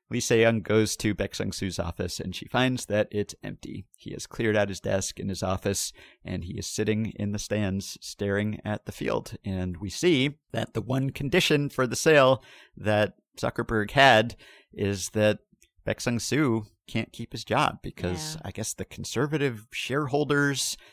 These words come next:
Speaker 1: of P F wouldn't want him because of his controversial history, 'cause he's been such a lightning rod. But, like, he wants to be friends with Baek Sung-soo, or
Speaker 2: Yeah.
Speaker 1: may-,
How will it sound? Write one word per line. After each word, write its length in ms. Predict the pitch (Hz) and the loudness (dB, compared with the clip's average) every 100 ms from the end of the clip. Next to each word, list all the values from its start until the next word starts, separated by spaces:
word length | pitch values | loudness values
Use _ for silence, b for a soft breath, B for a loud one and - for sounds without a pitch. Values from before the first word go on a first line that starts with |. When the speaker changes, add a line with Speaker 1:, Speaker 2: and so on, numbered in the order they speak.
| b | b
Speaker 1:
of 260 | - 101 - | -4 -4 -4
P 220 | - 113 | 0 4
F 240 | 123 - - | 4 2 -2
wouldn't 300 | 104 113 - | -2 -2 -4
want 300 | - 92 139 | -6 -2 0
him 400 | 131 147 135 135 | 0 0 0 -2
because 380 | 131 - 110 104 | -6 -4 -4 -2
of 140 | 113 92 | -4 -2
his 400 | 110 101 - - _ _ | -2 -2 -6 -10 _ _
controversial 600 | - 110 - - - 113 | -10 -10 -8 -8 -6 -4
history, 360 | 110 123 - - | -4 -6 -6 -8
'cause 220 | - - | -8 -8
he's 140 | 101 | -8
been 340 | - 101 104 101 B B B | -2 0 0 -2 B B B
such 280 | - 104 - | -6 -4 -2
a 60 | 98 | -2
lightning 420 | 95 - 151 156 | 0 -2 -2 -2
rod. 320 | 160 165 156 b b b _ - | -2 -2 -4 b b b _ -4
But, 320 | 98 95 90 | 0 0 -2
like, 240 | - 92 87 _ | -6 -6 -6 _
he 140 | - - | -12 -6
wants 240 | 123 151 | -4 -4
to 80 | - | -6
be 100 | 95 | -8
friends 560 | - 117 131 101 - - - | 0 2 2 0 -4 -12 -8
with 280 | 95 90 - | -6 -6 -8
Baek 180 | 90 - | -8 -6
Sung-soo, 380 | - 101 - 98 | -8 -6 -4 -2
or 120 | 101 | 2
Speaker 2:
Yeah. 300 | - 95 185 | 4 6 4
Speaker 1:
may-, 160 | - | 2